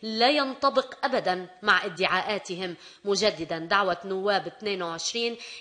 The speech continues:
إلى العودة إلى ضميرهم والتفكير ملياً وعملياً بما يجب عليهم القيام به. كلام جعجع جاء خلال لقائه وفداً من طلاب القوات اللبنانية في الجامعة اليسوعية في المقر العام للحزب في معراب.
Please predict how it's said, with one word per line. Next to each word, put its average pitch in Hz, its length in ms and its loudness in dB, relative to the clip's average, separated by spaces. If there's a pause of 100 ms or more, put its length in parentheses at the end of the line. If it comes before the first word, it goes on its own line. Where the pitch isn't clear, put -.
إلى 247 180 6
العودة 262 340 6
إلى 254 200 2
ضميرهم 247 640 0
والتفكير 226 680 -2
ملياً 220 500 -4
وعملياً 220 760 -2 (280)
بما 240 260 0
يجب 190 380 0
عليهم 185 440 -2
القيام 170 460 -6
به. 170 200 -4 (400)
كلام 277 300 4
جعجع 269 420 2
جاء 220 320 4
خلال 220 400 -2
لقائه 214 400 -2
وفداً 220 340 -2
من 226 180 -4
طلاب 208 360 -2
القوات 208 440 -6
اللبنانية 190 280 -6 (300)
في 233 100 -10
الجامعة 208 440 -4
اليسوعية 196 760 -2 (300)
في 247 100 0
المقر 208 420 -2
العام 190 380 -2
للحزب 185 440 -6
في 180 200 -10
معراب. 170 640 -4